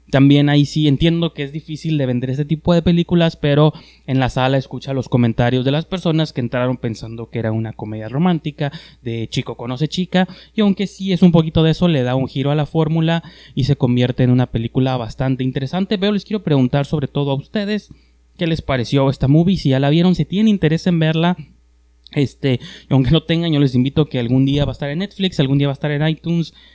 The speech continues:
en su Mixup o tienda de video de cabecera, si es que todavía existen. Eh, entonces, pues, los invito a que ustedes me digan qué opinan cuando la vean finalmente.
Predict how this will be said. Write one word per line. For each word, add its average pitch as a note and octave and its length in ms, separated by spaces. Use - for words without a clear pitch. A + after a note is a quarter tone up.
en B2 220
su A#2+ 260
Mixup C#3+ 540
o A#2+ 100
tienda C3 560
de A#2+ 220
video C3+ 420
de C3+ 180
cabecera, C#3+ 440
si C3+ 80
es - 80
que A#2 80
todavía A#2 280
existen. G#3 520
Eh, D3 360
entonces, E3 560
pues, C#3+ 440
los C#3 120
invito D3+ 240
a F3 40
que D#3 80
ustedes B2+ 280
me C3 120
digan B2+ 340
qué C#3+ 100
opinan C3 360
cuando C3 380
la B2 160
vean C3 260
finalmente. F3 720